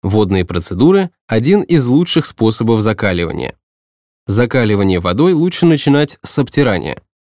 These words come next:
Намоченной губкой или влажным полотенцем обтирают всё тело, каждый день постепенно снижая температуру воды. После обтирания следует энергично растереться сухим полотенцем.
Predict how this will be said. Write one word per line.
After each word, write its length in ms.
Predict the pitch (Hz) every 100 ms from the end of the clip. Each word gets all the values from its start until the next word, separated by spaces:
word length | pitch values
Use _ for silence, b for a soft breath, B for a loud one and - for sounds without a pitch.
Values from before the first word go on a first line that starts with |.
| _ _ _ -
Намоченной 580 | 110 110 117 98 101 90
губкой 440 | 87 139 - 165 160
или 260 | 185 202
влажным 480 | 147 139 113 107 95
полотенцем 640 | 95 87 156 180 - 180 -
обтирают 520 | 127 - 120 156 160
всё 220 | - 165
тело, 460 | - 113 98 95 - _ _ -
каждый 380 | 127 110 95 90
день 280 | 113 175
постепенно 580 | 180 151 113 92 131 175
снижая 440 | - 131 101 104 113
температуру 580 | 127 110 98 98 98
воды. 360 | 92 90 85 - _ _ _ _ _ _ _ _ -
После 280 | 135 139
обтирания 600 | 131 117 - 120 165 170
следует 440 | 160 143 151 151 -
энергично 640 | 139 123 107 120 147 160 139
растереться 760 | 117 - 92 104 113 170 170 -
сухим 520 | - 135 - 110 104
полотенцем. 680 | 104 95 101 82 - -